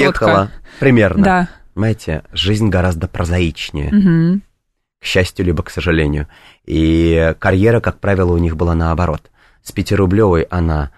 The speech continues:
Speaker 1: с этими нарядами уходила в двухрублёвые, потому что в пятирублёвых она уже не интересна клиентам этого уровня.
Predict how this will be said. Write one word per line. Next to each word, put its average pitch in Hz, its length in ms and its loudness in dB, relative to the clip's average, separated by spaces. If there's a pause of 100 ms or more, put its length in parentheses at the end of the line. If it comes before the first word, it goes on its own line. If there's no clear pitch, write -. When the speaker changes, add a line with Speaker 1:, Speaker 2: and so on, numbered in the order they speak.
(280)
Speaker 1:
с - 40 -10
этими 87 260 -2
нарядами 76 680 0
уходила 80 460 -2
в 78 60 -12
двухрублёвые, 113 680 0
потому 98 260 -4
что 92 140 -8
в - 20 -20
пятирублёвых 95 600 -2
она 95 140 0
уже 92 140 -2
не 95 220 2
интересна 87 520 -4 (280)
клиентам 90 680 -2
этого 87 400 -6
уровня. 80 440 -2